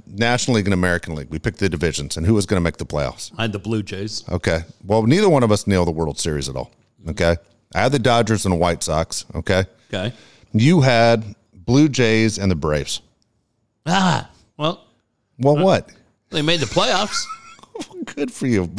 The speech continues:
Speaker 1: My White
Speaker 2: Good.
Speaker 1: Sox didn't.
Speaker 2: Yeah.
Speaker 1: All right. So I'll, I'll tell you where I was right, okay, on the playoff teams. I had the Dodgers, I had the Braves, I had the Phillies, the Cardinals, and the Mets.
Speaker 2: Pretty
Speaker 1: Okay?
Speaker 2: good.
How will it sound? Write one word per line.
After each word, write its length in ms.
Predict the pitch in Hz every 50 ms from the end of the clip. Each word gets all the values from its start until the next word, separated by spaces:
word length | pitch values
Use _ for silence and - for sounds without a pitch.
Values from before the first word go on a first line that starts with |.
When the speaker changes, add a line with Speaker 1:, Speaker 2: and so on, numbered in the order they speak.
| 127 135
Speaker 1:
My 160 | 135 139 147 165
White 160 | 160 175 196
Speaker 2:
Good. 100 | 185 196
Speaker 1:
Sox 300 | 143 117 104 104 104 -
didn't. 320 | - 120 98 95 110 - - _ _ _ _ - - - -
Speaker 2:
Yeah. 280 | 165 196 277 - - - - - _ - -
Speaker 1:
All 100 | - 160
right. 240 | 151 123 98 - -
So 160 | - - 143
I'll, 300 | 143 139 131 135 123 - -
I'll 100 | 127 123
tell 160 | - - 185
you 100 | 196 175
where 160 | 147 139 127
I 100 | 120 113
was 260 | 107 101 101 92 80 92
right, 260 | 92 85 78 71 - -
okay, 220 | 80 78 - 101 92
on 100 | 92 87
the 60 | 82
playoff 320 | - - 92 82 76 -
teams. 340 | - 82 69 64 - - - _ _ _ _ _ _ _ _ _ _ _ _ _ _ - -
I 80 | - 92 113
had 120 | 120 104
the 80 | 98 87
Dodgers, 640 | 76 107 104 110 123 113 139 147 143 - - - - _ _ _ _ -
I 60 | - 95
had 100 | 95 80
the 80 | 82 71
Braves, 480 | 65 87 92 85 80 85 87 - - -
I 60 | -
had 100 | 85 73
the 40 | 71
Phillies, 420 | - - 113 107 110 113 104 -
the 60 | - -
Cardinals, 400 | - - 98 92 85 82 80 78
and 80 | 76 71
the 40 |
Mets. 400 | 71 71 71 64 - - - - _ _ _ _ _ _ _ _ -
Speaker 2:
Pretty 160 | 123 117 113 85
Speaker 1:
Okay? 220 | 170 220 277 -
Speaker 2:
good. 80 | -